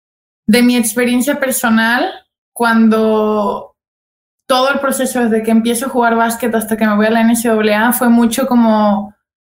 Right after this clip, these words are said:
eh, como que ir, ir viendo como el ciego, como el ciego dirigiendo al ciego. O sea, mis papás jamás estaba, habían estado involucrados en el,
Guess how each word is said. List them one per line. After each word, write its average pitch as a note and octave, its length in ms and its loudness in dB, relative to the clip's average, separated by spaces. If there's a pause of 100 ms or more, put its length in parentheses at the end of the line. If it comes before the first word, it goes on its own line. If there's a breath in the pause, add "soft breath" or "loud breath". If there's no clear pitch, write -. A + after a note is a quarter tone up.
(100)
eh, G2+ 880 -4 (1200)
como A3+ 380 2
que A#3 120 0
ir, A#3+ 880 -2
ir B3 200 0
viendo B3+ 720 0
como B3 220 2
el B3 80 2
ciego, C#4+ 680 0 (220)
como B3 140 2
el A#3+ 100 2
ciego C4 320 -2
dirigiendo A#3+ 440 0
al A#3+ 120 -2
ciego. G#3 500 -4 (140)
O G3+ 40 -14
sea, G#3+ 220 0
mis A3+ 140 2
papás A3+ 420 -2
jamás A3+ 320 0
estaba, A#3+ 360 -2
habían G#3+ 340 0
estado A3+ 240 0
involucrados G#3 580 0
en A3 100 2
el, G3+ 340 -2